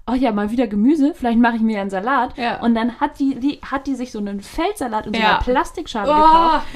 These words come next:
Speaker 2: ja.
Speaker 1: und, äh, hat den aber nicht gemacht. Und das ist schon eine Woche her, dass sie ihn gekauft hat. Und jetzt hat er von unten, kennst du das, wenn Salat
Speaker 2: Ja.
Speaker 1: dann schon so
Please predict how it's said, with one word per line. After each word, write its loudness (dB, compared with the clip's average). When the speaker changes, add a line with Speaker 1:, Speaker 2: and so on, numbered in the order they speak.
Speaker 2:
ja. 2
Speaker 1:
und, 4
äh, 4
hat -2
den 2
aber 2
nicht 4
gemacht. 0
Und -2
das -6
ist -6
schon 0
eine -4
Woche 2
her, 0
dass -4
sie -4
ihn -2
gekauft -8
hat. -6
Und -4
jetzt -10
hat -8
er -2
von -8
unten, 0
kennst 0
du -8
das, -10
wenn -4
Salat -2
Speaker 2:
Ja. 4
Speaker 1:
dann 4
schon 4
so 6